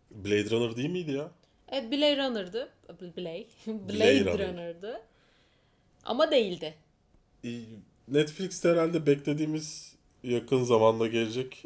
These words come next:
Speaker 1: e, en önemli dizilerden bir tanesi Altered Carbon.
Speaker 2: Evet.
Speaker 1: E, inşallah yayınlanmadan önce size incelemesini de yayınlama fırsatımız olacak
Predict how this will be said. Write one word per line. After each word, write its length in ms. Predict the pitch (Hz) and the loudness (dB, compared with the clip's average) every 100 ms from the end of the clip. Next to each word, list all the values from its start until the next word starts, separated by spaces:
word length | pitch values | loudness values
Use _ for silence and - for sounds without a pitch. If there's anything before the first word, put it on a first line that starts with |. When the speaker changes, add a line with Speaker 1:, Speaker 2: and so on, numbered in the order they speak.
| - 98 | -12 -4
Speaker 1:
e, 80 | |
en 300 | 104 92 104 | -2 0 0
önemli 420 | 113 104 98 110 113 | 0 0 -2 -4 -12
dizilerden 560 | 104 104 101 113 135 | -6 0 2 2 -4
bir 100 | 127 | -4
tanesi 440 | 117 104 101 - 101 | -2 -2 -4 -2 0
Altered 360 | 87 87 92 - | 0 -4 -16 -8
Carbon. 400 | 95 87 95 143 160 _ | -4 -4 -6 -12 -16 _
Speaker 2:
Evet. 400 | - 90 - - _ _ _ | -20 -20 -20 -20 _ _ _
Speaker 1:
E, 380 | - 87 87 87 85 78 - - - - 101 107 | -10 -8 -8 -8 -10 -12 -16 -20 -20 -18 -12 -12
inşallah 420 | - 101 95 107 | -2 0 2 2
yayınlanmadan 640 | 104 104 101 101 98 98 98 | 2 0 -2 -2 -2 -2 -2
önce 360 | 98 95 95 | -2 -4 -10
size 360 | 95 98 92 101 | -12 -12 -4 -4
incelemesini 760 | 98 98 95 92 95 95 98 95 | -4 -6 -4 -4 -6 -10 -10 -6
de 60 | |
yayınlama 500 | 92 95 92 95 95 | -4 -4 -4 -6 -6
fırsatımız 640 | 92 92 - 92 101 95 92 | -8 -14 -14 -12 -10 -10 -6
olacak 360 | 90 90 110 | -8 -8 -10